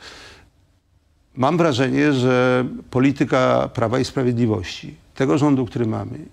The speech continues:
i osobiście Jarosława Ka-, Kaczyńskiego, obarczona jakimiś historycznymi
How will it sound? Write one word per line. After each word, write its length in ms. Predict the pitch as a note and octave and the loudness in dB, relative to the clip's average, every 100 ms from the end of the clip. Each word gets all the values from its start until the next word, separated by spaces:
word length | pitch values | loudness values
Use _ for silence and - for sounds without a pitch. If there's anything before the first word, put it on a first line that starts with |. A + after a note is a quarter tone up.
| - | 0
i 80 | C#3 | 0
osobiście 520 | C3+ D#3+ D3+ - C#3 | 2 0 0 -2 -4
Jarosława 460 | B2 A2+ C3+ A#2+ | -4 -4 -2 -2
Ka-, 120 | A#2 A#2 A#2 - | -2 -4 -6 -8
Kaczyńskiego, 760 | B2 - B2+ - A#2 G#2 B2+ | -10 -2 -4 0 -2 -2 -4
obarczona 840 | - B2+ C#3 B2 - F3+ D#3+ A#2+ A2+ - - - | -2 0 0 -2 0 2 2 0 -4 -14 -20 -6
jakimiś 560 | B2+ - F3 E3 C3 - - - | -4 0 2 4 2 -2 -8 -16
historycznymi 1040 | - D3+ - D3+ C#4 - - F3 F3+ E3 | -6 -4 0 0 0 0 0 2 4 2